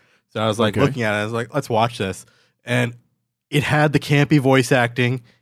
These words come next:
Speaker 1: It sounds like it has a plot that's, like, straight out of Fast and the Furious with, like,
Speaker 2: Okay.
Speaker 1: cutscenes and, like, heist driving missions. So I was, like, kinda looking at it, I'm like, "They might not fuck this up. This might actually be an interesting game."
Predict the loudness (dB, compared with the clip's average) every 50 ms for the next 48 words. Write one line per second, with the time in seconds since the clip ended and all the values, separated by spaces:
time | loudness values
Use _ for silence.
0 | _ -14 -14 -12 -6 -2 -2 0 0 -2 -2 -4 -4 -2 -2 -2 -2 -2 -2 -4
1 | -6 -8 -10 -6 -2 0 0 0 -2 -4 _ -12 -8 -6 -6 -6 -6 -6 -10 -8
2 | -4 0 0 2 4 4 2 2 0 -2 0 0 0 0 0 -2 -4 -6 -6 -4
3 | -2 0 2 2 4 4 4 2 2 0 -4 -10 -14 _ _ _ _ _ _ -10
4 | -8 -6 -4 -4 -4 -4 -4 -4 -2 0 2 2 2 2 0 0 -4 -6 -6 -6
5 | -6 -6 -6 -8 -8 -6 -4 -4 -6 -8 -10 -8 -6 -2 0 0 0 0 0 -2
6 | -2 -2 -2 -4 -4 -8 -8 -6 -6 -6 -6 -6 -6 -6 -8 -6 -4 -4 -2 -2
7 | -2 -2 -2 -4 -6 -6 -4 -4 -6 -4 -4 -4 -4 -4 -8 _ _ _ _ _
8 | _ _ _ _ _ _ _ -8 -6 -6 -4 -4 -4 -6 -6 -8 -10 -10 -12 -12
9 | -12 -14 -14 -14 -12 -12 -14 -8 -2 0 0 0 0 -4 _ -18 -20 _ _ _
10 | _ _ _ _ _ _ _ _ _ -8 -6 -6 -2 0 2 2 2 2 0 -2
11 | -2 -2 -4 -4 -2 0 0 2 2 2 0 0 -4 -6 -4 -4 -2 0 0 0
12 | 0 0 -2 -4